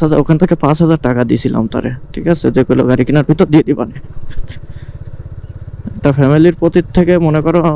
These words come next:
হ্যাঁ, আমি আমার ফ্যামিলির টাকা পয়সা দিই, সেরকম মন মানসিকতা তারাই আমার তৈরি করছে, ঠিক আছে? কারণ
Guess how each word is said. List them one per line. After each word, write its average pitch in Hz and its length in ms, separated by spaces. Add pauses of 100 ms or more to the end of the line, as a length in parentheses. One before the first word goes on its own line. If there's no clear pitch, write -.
(340)
হ্যাঁ, 131 220 (260)
আমি 131 220
আমার 156 200
ফ্যামিলির 147 380
টাকা 143 140 (100)
পয়সা 143 220 (140)
দিই, 156 220 (720)
সেরকম 170 420
মন 165 180
মানসিকতা 185 460
তারাই 156 280
আমার 160 220
তৈরি 135 280
করছে, 117 280 (100)
ঠিক 143 200
আছে? 156 180 (840)
কারণ 131 160